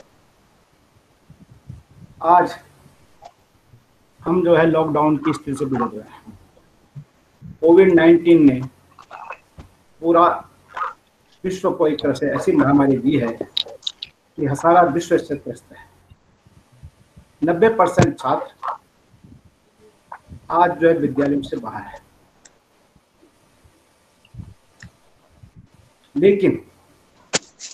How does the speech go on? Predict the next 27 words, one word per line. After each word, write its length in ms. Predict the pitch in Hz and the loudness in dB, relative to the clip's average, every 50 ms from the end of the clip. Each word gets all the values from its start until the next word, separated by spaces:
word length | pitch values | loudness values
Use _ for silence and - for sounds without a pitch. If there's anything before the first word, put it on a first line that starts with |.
| - - - - - - - - - - | -20 -20 -20 -20 -20 -20 -20 -20 -18 -12
अगर 180 | 151 165 175 - | -8 -8 -6 -8
कोई 220 | - - 170 151 | -8 -8 -10 -10
खड़ा 320 | - - - 135 156 170 165 | -10 -10 -8 -4 -2 0 0
है 260 | 170 180 180 180 - - - - - - - - - - - - - - - - - - - - _ _ - - _ _ - | 0 -2 -4 -8 -14 -20 -20 -20 -14 -12 -10 -10 -10 -10 -12 -14 -18 -20 -20 -20 -20 -20 -20 -20 _ _ -20 -20 _ _ -6
वो 180 | 165 170 - - | -6 -4 -4 -6
open 300 | 180 175 175 - 180 175 | -6 -4 -2 0 0 0
and 300 | 165 156 151 139 131 135 | 0 0 0 -2 -2 -4
distance 240 | - - 147 135 123 | -6 -4 -6 -6 -6
learning। 280 | 127 123 117 110 110 113 - _ - - _ _ _ _ _ _ _ _ _ _ _ _ _ _ _ - 165 185 | -6 -8 -8 -10 -12 -16 -20 _ -20 -20 _ _ _ _ _ _ _ _ _ _ _ _ _ _ _ -2 0 2
ओटीएल 360 | 208 202 214 226 233 240 233 | 2 2 4 4 4 4 4
के 120 | 226 220 | 4 2
अगर 160 | 208 185 - - | 2 2 4 4
आप 120 | 165 156 | 4 2
देखें 380 | - - 160 165 - 131 113 110 - - - _ _ _ _ _ _ _ _ - | 2 0 0 0 0 -4 -6 -6 -12 -18 -20 _ _ _ _ _ _ _ _ -14
तो 60 | 139 135 | -10 -6
हम 180 | 156 170 190 | -4 -2 0
लोग 260 | 190 208 208 196 - | 2 2 0 0 0
तब 140 | - 180 170 | -4 -4 -4
से 140 | - - 196 | -4 -4 -2
लगातार, 680 | 165 139 135 127 151 196 202 202 - - 190 202 202 180 | -2 -2 0 2 2 2 2 2 0 0 2 2 2 2
बिल्कुल 260 | 170 175 175 - 180 | 0 -2 -2 -4 -4
जब 220 | 170 170 165 - - | -2 -2 -2 -2 0
से 140 | 175 175 | -2 0
जब 160 | 165 170 160 - | 0 0 -2 -2
कोविड 320 | - 165 156 151 160 143 | -4 -6 -4 -4 -2 -2
लाया 240 | 143 139 151 156 139 | -2 0 0 0 0
है, 160 | 127 127 | 0 -2